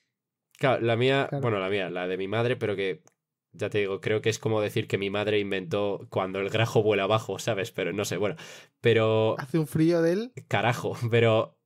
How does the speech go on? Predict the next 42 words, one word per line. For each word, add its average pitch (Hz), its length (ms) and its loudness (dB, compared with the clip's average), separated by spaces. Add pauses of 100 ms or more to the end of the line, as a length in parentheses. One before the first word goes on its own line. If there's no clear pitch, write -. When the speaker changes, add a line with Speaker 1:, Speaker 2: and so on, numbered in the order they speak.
(260)
Speaker 1:
bueno, 110 300 0
esta 135 220 2
Speaker 2:
Ujú. 139 60 4
Speaker 1:
frase 156 260 6
se 139 80 0
supone 135 260 4
que 135 100 2
lo 131 80 4
que 123 80 4
significa 120 420 0
es 123 80 -2
que 98 300 -4 (220)
si - 140 -12
estás 113 260 -2
en 123 100 2
una 120 120 2
mesa 117 280 2
con 110 120 0
mucha 113 260 0
gente 110 440 0
y 110 100 -6
no 113 120 2
tienes 113 400 -2
la, 98 380 -4 (680)
o 113 60 -6
sea, 110 200 2
y 117 80 -2
tienes 120 280 2
vergüenza 117 420 2
de 110 60 -2
meter 110 260 0
la 110 100 0
mano, 117 240 0
pues 123 140 0
al 170 80 2
Speaker 2:
Espera, - 60 0
Speaker 1:
final 104 160 2
Speaker 2:
espera, 156 80 4
Speaker 1:
vas 120 80 -2
a - 20 0
Speaker 2:
espera, 151 140 0
Speaker 1:
pasar 139 140 -4